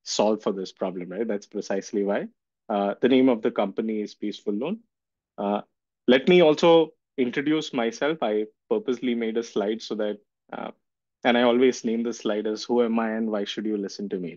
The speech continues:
right? Uh, I'm a two thousand twelve I M Cal graduate. Uh, I funded my education, uh, with an education loan back in two thousand ten to twelve.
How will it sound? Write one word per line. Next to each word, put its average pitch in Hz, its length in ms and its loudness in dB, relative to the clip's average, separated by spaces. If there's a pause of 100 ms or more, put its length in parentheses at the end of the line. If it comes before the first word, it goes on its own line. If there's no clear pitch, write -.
right? - 140 -6 (480)
Uh, 104 260 -2 (640)
I'm 123 160 4
a 143 40 8
two 143 180 2
thousand 160 420 2
twelve 143 300 6
I 117 160 4
M 123 140 0
Cal 123 260 2
graduate. 117 540 -4 (260)
Uh, 107 240 -6 (220)
I 135 180 4
funded 131 420 2
my 123 180 0
education, 110 760 -4 (100)
uh, 104 320 -4 (680)
with 120 200 0
an 117 100 0
education 104 640 -2
loan 104 220 -4
back 101 220 -6
in 101 120 -6
two 101 140 -4
thousand 101 420 -4 (280)
ten 98 200 -2
to 107 100 -6
twelve. 117 320 -4